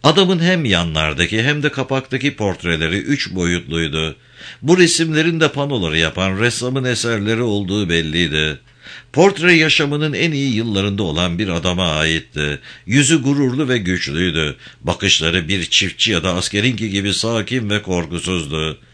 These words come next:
Sık sarı saçlarıyla gerçekten çok yakışıklıydı. Sanki resimlerini onu iyi tanıyan ve seven biri yapmıştı.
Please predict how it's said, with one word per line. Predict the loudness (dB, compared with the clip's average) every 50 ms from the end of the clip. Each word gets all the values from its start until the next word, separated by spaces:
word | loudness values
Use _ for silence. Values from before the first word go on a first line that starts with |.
| -20 -20 -18 -18 -18 -16 -12
Sık | -6 0 2 2 2 2 0
sarı | 0 2 2 2 2
saçlarıyla | 0 0 2 2 2 2 2 0 0 -2 0 0 0 0
gerçekten | 2 2 2 2 2 2 0 0 0 0 0 0 0 0
çok | -2 -4 -4 -2
yakışıklıydı. | -2 -2 0 0 0 0 -2 -2 -2 -2 -2 0 0 0 -2 -2 -4 -6 -10 -18 -20 -20 -20 -20 -12 -4
Sanki | 0 2 2 2 2 2 2 4
resimlerini | 4 2 2 0 -2 0 2 2 2 2 2 0
onu | 0 0 0 -2 -2 -2
iyi | 0 0 0 0
tanıyan | -2 -2 -4 -4 -2 -2 0 0 0 0
ve | 0 -2
seven | 0 0 0 0 2 2 0 0 0 0
biri | 0 2 2
yapmıştı. | 2 0 0 -2 -4 -4 -2 -2 -2 -2 -2 -4 -4 -4 -4 -6